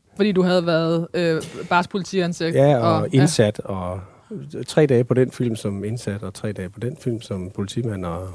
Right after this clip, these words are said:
Speaker 2: og ja, hvor har du, har du, har du stjålet den cykel der, og et hav af hav af små, halvracistiske, øh,
Speaker 1: Okay.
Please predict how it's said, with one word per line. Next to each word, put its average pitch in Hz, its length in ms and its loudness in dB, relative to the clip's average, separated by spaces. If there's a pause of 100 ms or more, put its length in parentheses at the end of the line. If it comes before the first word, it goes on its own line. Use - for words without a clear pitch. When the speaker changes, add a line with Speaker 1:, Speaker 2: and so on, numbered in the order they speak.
(140)
Speaker 2:
og 104 140 -6
ja, 101 60 -4
hvor 95 320 -2
har 98 160 2
du, 95 260 -8
har 101 160 -2 (280)
du, - 80 -10
har 107 60 -4
du 107 60 -4
stjålet 123 300 2
den 120 100 0
cykel 120 300 -2
der, 104 140 -4
og 82 240 -8 (280)
et 110 100 -2
hav 110 260 -2
af 92 260 -6 (800)
hav 113 180 2
af 110 80 0
små, 117 260 0
halvracistiske, 110 880 -4
øh, 92 400 -6
Speaker 1:
Okay. 190 200 -4